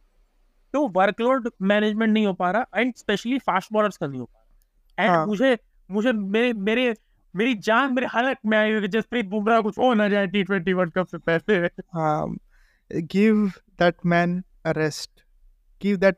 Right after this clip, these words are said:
Speaker 2: man a, give that man proper rest। अभी फोर्थ टेस्ट और फिफ्थ टेस्ट से नहीं है शायद, isn't it? दोनों, दोनों टेस्ट मैच में अवेलेबल नहीं होंगे वो।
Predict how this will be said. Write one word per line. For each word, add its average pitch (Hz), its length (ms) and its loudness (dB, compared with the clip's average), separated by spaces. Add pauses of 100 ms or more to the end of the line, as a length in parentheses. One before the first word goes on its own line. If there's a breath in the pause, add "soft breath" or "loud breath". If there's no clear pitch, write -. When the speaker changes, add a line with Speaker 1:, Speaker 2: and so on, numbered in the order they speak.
Speaker 2:
man 180 180 0
a, - 20 0 (680)
give 208 160 2
that 208 240 2
man 214 240 2
proper 185 260 2
rest। 190 240 -2
अभी 202 260 -2 (280)
फोर्थ 214 380 0
टेस्ट 220 260 2
और 220 80 2
फिफ्थ - 280 -4
टेस्ट 208 200 0
से 214 100 2
नहीं 190 200 2
है 170 80 0
शायद, 151 380 0
isn't 220 200 0
it? 170 80 0
दोनों, 165 340 2
दोनों 180 200 4
टेस्ट 180 220 0
मैच 175 160 -4
में 175 40 0
अवेलेबल 151 280 0
नहीं 143 160 -2
होंगे 143 240 -6
वो। 156 200 -10